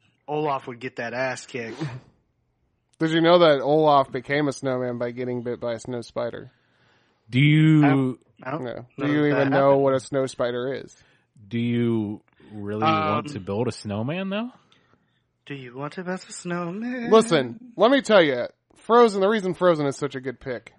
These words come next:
Speaker 2: and I'm gonna get serious here for a moment.
Speaker 1: Okay.
Speaker 2: Frozen is a phenomenon. Every now and then, a movie comes out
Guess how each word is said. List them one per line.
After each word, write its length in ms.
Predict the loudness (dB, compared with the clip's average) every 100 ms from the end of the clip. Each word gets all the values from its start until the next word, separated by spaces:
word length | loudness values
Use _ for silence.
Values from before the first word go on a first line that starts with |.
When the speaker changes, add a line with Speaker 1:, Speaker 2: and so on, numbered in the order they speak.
| -4
Speaker 2:
and 140 | 2
I'm 60 | 4
gonna 120 | 4
get 160 | 2 -2
serious 400 | -4 -4 -4 -6
here 140 | -8
for 160 | -6 -8
a 60 |
moment. 360 | -6 -6 -8 -12 -4
Speaker 1:
Okay. 320 | -2 0 0 0 -8 _ _ _ _ _ -20 -20 -20 _ _ _ _
Speaker 2:
Frozen 720 | _ 8 8 8 6 4 4 0 2
is 240 | 4 4
a 180 | 2 0
phenomenon. 1040 | 0 0 2 4 4 2 0 -2 -6 -12 -18 _ 0
Every 240 | 2 4
now 200 | 4 6
and 140 | 6 6
then, 300 | 6 6 4
a 80 | 0
movie 300 | 2 2 2
comes 260 | 0 0 4
out 320 | 4 4